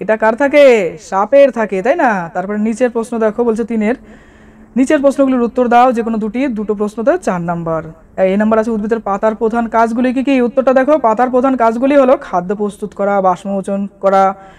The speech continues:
শ্বাসবায়ুর আদান প্রদান ঘটানো, অর্থাৎ অক্সিজেন এবং কার্বন ডাইঅক্সাইডের সরবরাহ করা, তাই না? বি নাম্বার, স্বপরাগযোগ ও ইতরপরাগযোগ কাকে বলে? এটা কিন্তু মাধ্যমিকে আছে। চলো, তোমাদের সেভেনেও আছে, পড়ে নেই।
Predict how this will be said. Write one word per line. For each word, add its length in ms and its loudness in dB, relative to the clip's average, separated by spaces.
শ্বাসবায়ুর 520 4
আদান 320 2
প্রদান 300 -2
ঘটানো, 280 -4
অর্থাৎ 280 -4
অক্সিজেন 380 -2
এবং 160 0
কার্বন 280 -2
ডাইঅক্সাইডের 480 2
সরবরাহ 380 -4
করা, 160 -6
তাই 120 0
না? 260 0
বি 80 0
নাম্বার, 200 4
স্বপরাগযোগ 600 2
ও 40 -2
ইতরপরাগযোগ 500 -2
কাকে 260 -6
বলে? 300 -10
এটা 200 -4
কিন্তু 200 -4
মাধ্যমিকে 480 -4
আছে। 280 0
চলো, 200 2
তোমাদের 260 0
সেভেনেও 340 4
আছে, 200 0
পড়ে 180 0
নেই। 240 0